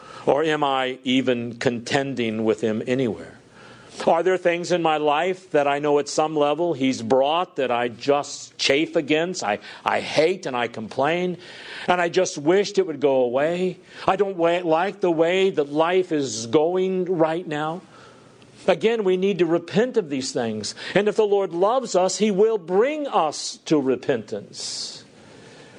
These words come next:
You know, young people, it's kind of funny. As I've gotten older, I realize that some of the sufferings and discipline that I have experienced as an adult is directly related to sins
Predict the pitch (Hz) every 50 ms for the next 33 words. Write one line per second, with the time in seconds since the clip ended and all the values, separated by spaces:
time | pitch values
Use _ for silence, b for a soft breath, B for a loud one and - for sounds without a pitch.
0 | B B B B B B B B - 165 175 190 185 185 196 180 180 190 208 208
1 | - - 196 196 185 190 160 147 147 139 - - - - - - - - 180 170
2 | 143 123 - 165 156 135 104 92 98 - - - _ _ _ - - - - -
3 | - - - - - - - - - B B B B B B B B B B 156
4 | 143 156 180 175 185 185 175 160 160 160 165 175 180 185 170 165 151 143 143 147
5 | 147 143 139 151 160 165 170 165 156 147 131 123 123 123 135 156 156 151 - -
6 | - - B B B B B B B B B B B B B B B - - 160
7 | 165 - 202 202 202 180 180 175 - - 190 190 190 190 - 190 185 180 175 165
8 | 131 160 160 151 131 117 139 196 208 - - 208 - - - 165 160 156 156 156
9 | 156 156 151 156 175 165 165 170 160 156 151 - - - - - - - 185 196
10 | 202 202 202 202 202 190 190 - - - 165 165 147 131 156 147 143 135 156 156
11 | 165 190 208 - - - _ _ B B B B B B B B B B B B
12 | 160 160 151 135 - 151 147 151 165 180 180 - 196 190 185 190 170 160 151 151
13 | 147 156 156 156 - 139 - - - - 160 151 143 131 127 123 120 120 117 117
14 | - - - -